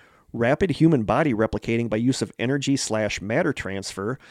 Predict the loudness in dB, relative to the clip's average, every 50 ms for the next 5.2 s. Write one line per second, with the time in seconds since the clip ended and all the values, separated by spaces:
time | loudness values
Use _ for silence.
0 | -20 -20 _ _ -8 -8 -6 -2 0 0 0 2 0 0 0 -2 -2 -2 -4 -2
1 | 0 0 0 0 0 0 -2 -2 -2 -2 -2 -2 0 0 -2 -2 -2 -4 -4 -4
2 | -4 -6 -8 -6 -2 0 0 0 0 -4 -4 -4 -2 0 0 0 0 0 0 0
3 | 0 -2 -4 -6 -8 -12 _ _ -12 -12 -6 -4 -2 0 0 -2 -2 -2 -4 -4
4 | -2 -2 -4 -4 -4 -6 -6 -6 -6 -6 -8 -8 -8 -8 -8 -8 -8 -10 -10 -12
5 | -14 -14 -16 -18